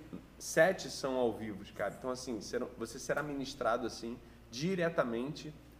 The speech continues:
por essas pessoas. Eu vou fazer a mediação, né? Então, assim, é uma grande oportunidade, uma transferência de unção pra você crescer. A gente crê que até a imposição de mão, por mais que seja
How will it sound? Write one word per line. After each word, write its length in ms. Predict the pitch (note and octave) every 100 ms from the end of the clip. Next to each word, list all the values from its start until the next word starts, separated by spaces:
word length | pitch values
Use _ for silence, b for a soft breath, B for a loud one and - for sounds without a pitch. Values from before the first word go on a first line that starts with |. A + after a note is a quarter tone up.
| -
por 120 | B2
essas 260 | B2+ B2+
pessoas. 440 | - C#3+ - G2 G2
Eu 80 | C3
vou 80 |
fazer 260 | D3 C#3+ C3+
a 20 |
mediação, 680 | C3+ B2 A#2 G#2+ - A2 C#3 - - - - - - - - -
né? 240 | A2+ A#2 - B B
Então, 160 | A2+ D3
assim, 160 | D3
é 20 | C#3
uma 120 | B2
grande 400 | A2 D3 G3+ G3+
oportunidade, 680 | F#3+ F3 F3+ E3 C3 C3
uma 100 | C3
transferência 540 | B2 C3 - B2 C3+ B2+
de 100 | A#2
unção 440 | A2+ - G#2 A2 - B B B -
pra 140 | A#2
você 400 | G#2+ G#2 - A2+
crescer. 500 | - C#3+ D3 - F2+
A 40 |
gente 220 | F2 E3+ -
crê 180 | D3+
que 100 | D3+
até 260 | D3+ D3+ D#3
a 80 | E3+
imposição 520 | E3 D#3 D3 - D3
de 100 | C#3
mão, 280 | B2+ C3 D#3 - - - -
por 100 | C3+
mais 240 | B2+ D3+ E3
que 60 |
seja 400 | - D3+ C#3+ D3